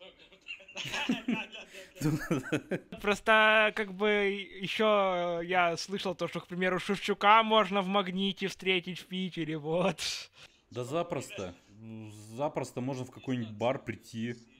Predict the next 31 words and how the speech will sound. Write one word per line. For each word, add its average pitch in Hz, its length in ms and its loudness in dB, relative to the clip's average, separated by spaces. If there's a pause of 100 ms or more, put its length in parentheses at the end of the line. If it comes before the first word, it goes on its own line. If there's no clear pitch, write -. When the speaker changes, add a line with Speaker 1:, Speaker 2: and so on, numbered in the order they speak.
(220)
Speaker 1:
а, 95 420 -2
какого-нибудь 117 540 -6
Васю 110 300 -4
Васина 101 480 -4
из 95 100 -6
кирпичей - 480 -6
встретить 98 540 -10
там. 82 240 -14 (800)
Это, 95 120 -16
в - 60 -20
принципе, 127 380 -8
такая 101 220 -6
история. 120 200 -6
В 107 60 -10
Ереване, 127 480 2
кстати, - 340 0
это 104 140 -4
вообще 110 340 -4
просто, 110 540 -6 (420)
а, 92 400 -4
город 127 420 -6
маленький, 127 680 -4 (440)
а 92 360 -2
всяких, 123 580 -8
э, 101 680 -4
звезд-, 135 220 -6
Speaker 2:
Ага. 139 200 -16
Speaker 1:
звездочек 127 500 -6
тут 110 180 -12
много 113 380 -4
щас. - 400 -12